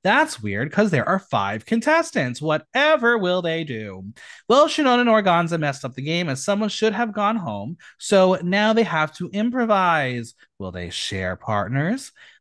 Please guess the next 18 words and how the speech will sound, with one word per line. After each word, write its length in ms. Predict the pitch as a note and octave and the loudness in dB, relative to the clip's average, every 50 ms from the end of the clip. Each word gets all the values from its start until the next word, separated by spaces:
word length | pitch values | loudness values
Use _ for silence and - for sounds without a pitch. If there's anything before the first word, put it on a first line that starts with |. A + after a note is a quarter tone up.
| _ - | _ 0
Well, 120 | G#3+ A#3+ | 0 0
Greg's 560 | A3+ G#3+ B3 C4 D4 D#4 D#4 E4+ D4+ C#4 A#3 | 0 2 2 2 4 2 2 0 -2 -2 -2
gonna 180 | A#3 C4+ B3+ A#3+ | 0 0 0 0
get 260 | A3 A3+ A3 G#3+ G#3+ | 2 4 2 2 2
her 200 | - F#3+ F#3+ - | 0 -2 -2 0
acting 420 | - G3 G#3 A3 - - E3 C#3+ A#2+ | 0 0 0 0 -2 -6 -6 -6 -4
on 180 | G#2 G#2+ A2 | -4 -4 -4
and 120 | A2+ A#2+ A#2 | -4 -4 -4
speak 280 | - - B3+ C4+ C4+ | -4 -4 -4 -4 -4
to 80 | - A#3 | -6 -4
production 480 | - A#3+ A#3 B3+ B3+ - - D3 C#3 C3+ | 0 2 2 2 0 -2 -4 -4 -4 -2
and 120 | C3 C3 | -4 -4
ask 280 | D3 F#3+ A3 A#3+ A#3 - | -2 -2 -2 -2 -4 -4
where 160 | F3+ F#3 F3+ | -4 -4 -4
the 140 | D3+ A2+ G#2+ | -4 -4 -6
fifth 520 | - - - - - B3 C4 C#4 C4+ - | -10 -16 -12 -4 0 0 0 0 -2 -2
guy 280 | - G3 F#3 F3+ F#3 G3 | -2 0 2 2 2 0
is, 400 | F#3 D#3 E3 E3 E3 F3 F3+ | 0 0 -2 -2 -2 -2 -4